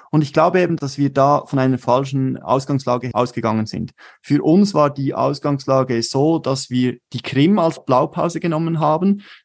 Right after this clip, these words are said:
Wir haben gesagt, ja, auf der Krim hat's zweitausendvierzehn extrem schnell, unblutig, äh, funktioniert und die russische Machtübernahme hat geklappt. Und dann kam letztes Jahr natürlich der amerikanische Abzug aus Afghanistan.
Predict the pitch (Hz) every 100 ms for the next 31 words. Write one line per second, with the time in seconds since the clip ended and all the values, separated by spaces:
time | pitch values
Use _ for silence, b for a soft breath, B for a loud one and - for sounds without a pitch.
0 | - 131 127 131 127 117 - 117 139 -
1 | 123 147 139 120 - 139 160 131 - 127
2 | 131 123 117 143 143 - 127 117 - 147
3 | 143 - 131 143 165 170 - 156 180 180
4 | 175 170 180 170 - - 131 - 143 135
5 | 135 139 185 208 - 135 151 156 - -
6 | 143 147 127 147 143 147 139 123 117 135
7 | - - 143 139 123 120 127 123 117 -
8 | 110 - 135 - - - _ B B B
9 | 147 139 123 202 220 175 170 139 - -
10 | 151 139 143 147 151 143 - 131 127 127
11 | 131 135 135 - 127 - - 135 120 117
12 | 110 - 113 127 156 - 156 170 185